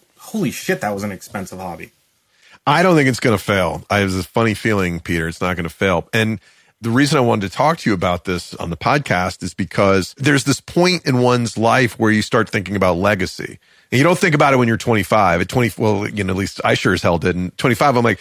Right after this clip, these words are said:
Speaker 2: "Let's go make some money. Let's get it. Let's go, you know, like, eventually find a wife, get, you know, like, get all the basics in place," right? But at a certain point, you're like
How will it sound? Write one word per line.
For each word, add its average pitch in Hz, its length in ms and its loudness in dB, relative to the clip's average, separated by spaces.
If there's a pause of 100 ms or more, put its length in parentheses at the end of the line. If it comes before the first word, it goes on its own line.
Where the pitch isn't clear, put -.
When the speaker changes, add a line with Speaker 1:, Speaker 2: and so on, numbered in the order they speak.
(160)
Speaker 2:
"Let's 110 120 -6
go 139 100 2
make 131 160 2
some 127 140 0
money. 123 280 2
Let's 113 180 0
get 120 200 2
it. 117 200 2
Let's 113 160 -6
go, 107 300 2
you 104 80 -4
know, 101 200 2
like, 95 340 2 (140)
eventually 107 440 0
find 104 220 0
a 95 40 0
wife, 131 380 2
get, 147 200 -2
you 123 60 0
know, 104 140 2 (220)
like, 139 140 -2
get 202 140 2
all 185 100 4
the 156 80 4
basics 147 540 0
in 127 120 2
place," 131 400 2
right? 107 220 2 (300)
But 139 100 2
at 151 40 4
a 143 60 -2
certain 185 240 0
point, 147 260 0
you're 127 100 4
like 113 260 2